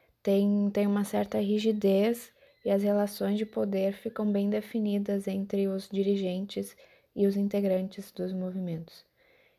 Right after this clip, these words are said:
Então, a partir desses primeiros movimentos sociais,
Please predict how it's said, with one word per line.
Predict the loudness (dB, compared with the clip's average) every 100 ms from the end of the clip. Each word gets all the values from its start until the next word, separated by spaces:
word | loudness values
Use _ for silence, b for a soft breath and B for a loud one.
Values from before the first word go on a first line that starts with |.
| b
Então, | -2 2 2
a | 2
partir | 0 -2 -2 0 2
desses | 2 0 -2 -8
primeiros | -2 0 0 0
movimentos | 0 -2 -2 -2 -4 -8
sociais, | -12 -4 -2 0 -2 -4